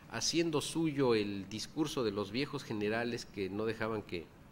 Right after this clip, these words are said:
nadie hablara de la revolución, y, y lo, lo despacha en un artículo, este sí, en el periódico, en el Novedad. Y bueno, pues, eh, González Navarro no responde,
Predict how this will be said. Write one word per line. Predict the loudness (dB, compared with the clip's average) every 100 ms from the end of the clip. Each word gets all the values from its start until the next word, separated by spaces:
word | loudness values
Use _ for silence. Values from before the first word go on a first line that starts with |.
| -4
nadie | 0 2 4
hablara | 4 2 2
de | 0
la | -2
revolución, | -2 -4 -4 -4 -6 -16 -16 -18 -12 -2
y, | 0 0
y | 0 0
lo, | 4 6 6 6 4 0 -12 -8
lo | -2 0
despacha | 0 -2 2 2 2 0
en | 2
un | 4
artículo, | 4 2 -6 -2 0
este | 0 0
sí, | 2 2
en | 2
el | -2
periódico, | 0 0 4 2 2 0
en |
el | 2
Novedad. | 0 0 4 4 2 -6 -20 -20 -20 -20 -20 -20 -20 -18 -2
Y | 2
bueno, | 6 8 6
pues, | 6 2 2 -8 -18 -18 -20 -20 -20 -20 -20 -20 -20 -12
eh, | 0 4 8 8 8 6 0 -4
González | 6 8 8 6 6
Navarro | 8 8 8 6
no | 6 6
responde, | 6 4 2 6 8 8 6 2